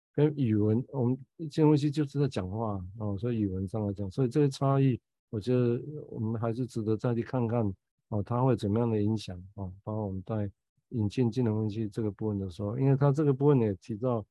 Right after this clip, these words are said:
那第一段的时候也提到说，那他既不是比用学派者，也不是克兰学派者，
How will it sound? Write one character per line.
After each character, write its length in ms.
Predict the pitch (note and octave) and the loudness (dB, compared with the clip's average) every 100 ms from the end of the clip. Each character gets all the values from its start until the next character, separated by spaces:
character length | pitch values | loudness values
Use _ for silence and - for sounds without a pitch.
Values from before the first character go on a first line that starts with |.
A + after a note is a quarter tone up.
| _ _ - | _ _ -6
那 140 | C3+ | -2
第 200 | B2+ D3 | 2 4
一 60 | C#3+ | 6
段 180 | D3 | 6
的 80 | A#2+ | 4
时 120 | G#2+ | 2
候 100 | B2 | 0
也 60 | A2+ | 0
提 200 | - G#2+ | -2 -4
到 200 | A2 A2+ | -2 -2
说， 280 | A2 A2+ A2 - _ - | 0 0 0 -4 _ -6
那 80 | B2+ | -2
他 160 | C#3 | 0
既 240 | C3+ - C3 | 0 2 0
不 140 | A2 | 0
是 140 | A#2+ | -2
比 180 | A2+ F#2+ | -2 0
用 240 | G2+ A#2 G2+ | 2 2 2
学 180 | G#2+ | -2
派 220 | G2 A2+ G2 | -2 -2 -4
者， 180 | - - | -6 -8
也 180 | A2+ G2+ | -4 -2
不 100 | G#2+ | -2
是 120 | A2+ | -6
克 180 | - A#2 | -2 0
兰 180 | G2+ | 2
学 160 | G#2 G#2 | 0 -2
派 160 | F#2+ G#2 | -2 -4
者， 180 | F2+ F2+ | -6 -10